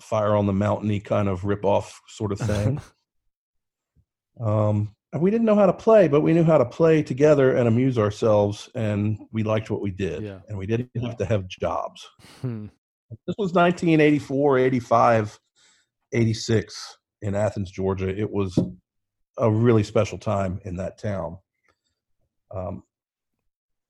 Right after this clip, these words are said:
Speaker 1: and we went, we recorded a song called Coconut. And we made a cart,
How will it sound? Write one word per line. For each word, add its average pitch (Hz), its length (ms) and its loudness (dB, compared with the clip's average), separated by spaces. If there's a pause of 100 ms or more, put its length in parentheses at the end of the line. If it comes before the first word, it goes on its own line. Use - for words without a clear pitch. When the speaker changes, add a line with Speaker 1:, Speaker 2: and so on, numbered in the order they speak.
(140)
Speaker 1:
and 143 160 -2
we 165 80 0
went, 170 360 -2 (580)
we 131 180 -8
recorded 131 380 -4
a 131 100 -2
song 120 220 0
called 117 300 -10
Coconut. 95 640 -6 (1400)
And 113 380 2
we 120 140 4
made 123 180 4
a 113 60 0
cart, 123 480 4